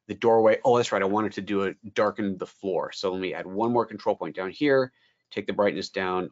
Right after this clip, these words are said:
on that floor there. That's a bit too much. Maybe right about there, just to draw less attention towards the floor. There we go. Remember, your eye, your viewer's eye goes towards the brighter spots naturally.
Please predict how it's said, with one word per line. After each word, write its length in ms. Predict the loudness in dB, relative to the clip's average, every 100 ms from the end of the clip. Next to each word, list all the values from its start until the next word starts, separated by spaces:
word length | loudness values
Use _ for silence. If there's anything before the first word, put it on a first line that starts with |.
| -8
on 120 | -8
that 160 | -8 -10
floor 340 | -4 0 0
there. 340 | 2 2 2 _ _ _ _ _
That's 140 | -16
a 20 |
bit 160 | -14 -14
too 120 | -14
much. 340 | -12 -12 -14 _ _ _ _ _ -16
Maybe 680 | -12 -12 -10 -10 -8 -8 -4
right 220 | -2 -2
about 440 | 0 0 0 -2
there, 240 | -2 -2 -2 -16 -20 _
just 380 | 2 2 2 -2
to 200 | 2 2
draw 500 | 0 0 4 6 6
less 340 | 4 0 0
attention 480 | -8 -6 -6 -6 -10
towards 320 | -8 -10 -10
the 80 | -14
floor. 360 | -14 -10 -10 -12 _ _ _ _
There 120 | -6
we 80 | -4
go. 160 | -4 -6 _ -16 -4
Remember, 200 | 4 6
your 220 | 8 6 4
eye, 460 | 4 4 2 0 -8 _
your 140 | -4 4
viewer's 300 | 8 8 6
eye 200 | 4 4
goes 320 | 2 0 0
towards 260 | -4 -2
the 60 | -2
brighter 320 | 0 2 2
spots 340 | 0 0 0 -2
naturally. 560 | -4 -2 -2 -2 -2